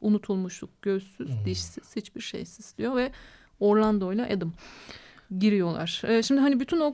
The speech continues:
Speaker 1: komikliğin, kılık değiştirmelerin, tatlı cilveleşmelerin
Speaker 2: Hmm.
Speaker 1: ortasında birdenbire size böyle bir felsefi.
Speaker 2: Evet, mesela bu Jack önemli. Ben
Speaker 1: Evet, monolog giriyor.
Speaker 2: Yani Jack şunu yapıyor. Aslında hani erkek kıyafetleri olan, e, ve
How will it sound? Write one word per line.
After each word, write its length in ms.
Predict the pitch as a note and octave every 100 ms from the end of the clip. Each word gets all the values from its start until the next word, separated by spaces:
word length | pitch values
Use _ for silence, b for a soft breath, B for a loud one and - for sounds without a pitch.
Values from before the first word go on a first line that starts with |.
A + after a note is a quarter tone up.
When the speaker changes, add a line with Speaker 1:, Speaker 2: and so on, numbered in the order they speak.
| -
Speaker 1:
komikliğin, 720 | C4 B3+ B3 B3+ B3+ A#3+ A3
kılık 280 | - A#3+ -
değiştirmelerin, 680 | A#3 - A3+ A3+ A3 A3
tatlı 480 | A3+ A3+ - A#3 A#3
cilveleşmelerin 720 | G3+ G#3+ G#3+ A3+ - G#3 G#3
Speaker 2:
Hmm. 80 | A3+
Speaker 1:
ortasında 360 | D#3 G#3+ B3 B3+
birdenbire 400 | A#3 A#3 G#3+ G#3+
size 180 | - G#3
böyle 120 | G#3+
bir 40 |
felsefi. 560 | - G#3+ G#3+ G3 - C4+ _ _ _ _ _ -
Speaker 2:
Evet, 160 | A3 G#3+ -
mesela 200 | G#3 G3+
bu 40 | F#3+
Jack 260 | B3+ -
önemli. 520 | A#3+ A#3+ A#3+ A3+ B2
Ben 100 | C3 -
Speaker 1:
Evet, 220 | E3 -
monolog 420 | B3 B3+ G#3+ -
giriyor. 260 | F3+ D#3+ D#3 B B B
Speaker 2:
Yani 200 | D#3 D3
Jack 180 | C#3 G#3
şunu 240 | - - A3+
yapıyor. 420 | B3+ C3+ C3 C3+
Aslında 600 | D3+ C3+ E3+ E3 E3 E3 F3
hani 160 | D#3+
erkek 420 | D#3+ D3+ C#3 F#3
kıyafetleri 800 | - D#3+ C#3+ E3 - D3+ D3 D#3+
olan, 480 | A3+ D#3 D3+ D3 D#3+ - _
e, 60 | D#3 C#3 C3+ C3+ C3+ C3+ C3 C3
ve 160 | C#3 D3